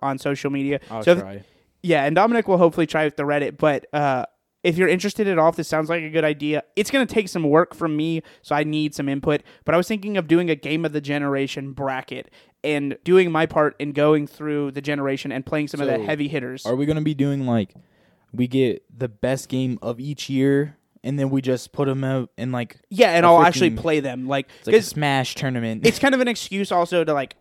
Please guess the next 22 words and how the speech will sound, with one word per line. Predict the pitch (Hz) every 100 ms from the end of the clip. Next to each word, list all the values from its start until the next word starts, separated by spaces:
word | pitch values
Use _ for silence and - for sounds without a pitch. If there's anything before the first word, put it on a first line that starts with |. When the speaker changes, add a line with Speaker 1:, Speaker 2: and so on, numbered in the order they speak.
| 156
Speaker 1:
I |
never | 160 175 170
played | 165 151
The | 143
Witcher | 139 143
Three. | 147 135
I | 127
put | 170
it | 147
down, | 139 135 131
so | 143
I'd | 147
like | 151 147
to | 156
kinda | 147 143
maybe, | 143 143 143 143
especially | 143 170 160
after | 151 -
coming | 147 151 147
off | 139
of | 139
Cyberpunk | 143 139 135 143 139